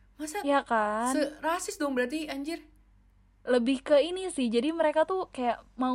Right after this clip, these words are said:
Speaker 2: menciptakan platform yang eksklusif nggak sih, Ja?
Speaker 1: Iya, tapi kayak maksud gue, masa iya dia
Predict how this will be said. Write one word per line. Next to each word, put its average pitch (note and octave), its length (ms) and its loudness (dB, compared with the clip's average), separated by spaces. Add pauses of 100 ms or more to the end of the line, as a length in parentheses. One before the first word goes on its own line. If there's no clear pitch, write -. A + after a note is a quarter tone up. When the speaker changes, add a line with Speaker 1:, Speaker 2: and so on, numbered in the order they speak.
Speaker 2:
menciptakan A#3+ 880 -2
platform B3 560 0
yang B3 80 -2
eksklusif C#4 720 -2
nggak G3 240 -6
sih, A3+ 240 -10
Ja? A#3 160 -4 (960)
Speaker 1:
Iya, E4+ 240 -8
tapi F#4+ 320 -10
kayak D4 240 -10
maksud C4+ 240 -12
gue, C4+ 240 -10
masa E4+ 320 -10
iya E4 160 -4
dia E4 160 -6